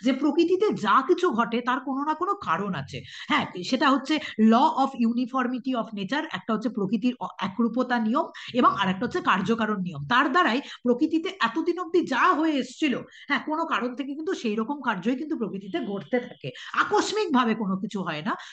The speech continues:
সবটাই আমাদের কিন্তু law of uniformity of nature and cause and effect রিলেশনশিপের দ্বারাই কিন্তু সেটা নির্ধারিত হয়। এবার যারা সাইকোলজিস্ট আছে, তারা তো বাইরের জগৎ নিয়ে আলোচনা করে না, তারা বাইরের জগৎ নিয়ে কোনোভাবেই কনসার্ন নয়,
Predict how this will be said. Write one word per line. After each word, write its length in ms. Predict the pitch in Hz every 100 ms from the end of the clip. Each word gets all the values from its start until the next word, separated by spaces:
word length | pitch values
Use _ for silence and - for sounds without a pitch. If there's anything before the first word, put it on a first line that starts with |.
| -
সবটাই 500 | - 302 - 403 415
আমাদের 400 | 262 262 277 277
কিন্তু 240 | 277 285
law 300 | 214 226 269 269
of 100 | 262 254 233
uniformity 580 | 233 226 240 226 226 240
of 140 | 196 196
nature 360 | 190 190 277 370 - - -
and 100 | 233
cause 320 | 226 254 294
and 140 | 339 311
effect 220 | - 247
রিলেশনশিপের 680 | 208 185 175 220 - 208 214
দ্বারাই 260 | 185 170 247
কিন্তু 360 | 269 202 294 381 -
সেটা 240 | - 226 269
নির্ধারিত 500 | 220 - 196 180 165
হয়। 180 | 143 - - -
এবার 240 | 247 427 440
যারা 220 | 392 359
সাইকোলজিস্ট 680 | 359 349 220 269 247 269 -
আছে, 200 | 175 190
তারা 160 | 190 196
তো 100 | 269
বাইরের 380 | 180 180 262 339
জগৎ 260 | 339 330 330
নিয়ে 120 | 381
আলোচনা 360 | 370 359 339 302
করে 220 | 220 180
না, 120 | 127 - - -
তারা 180 | 277
বাইরের 500 | 277 180 190 226 311
জগৎ 300 | 233 226 247 254
নিয়ে 160 | 302 349
কোনোভাবেই 480 | 294 233 226 233
কনসার্ন 640 | 320 302 277 285 - 277 247 185
নয়, 160 | 147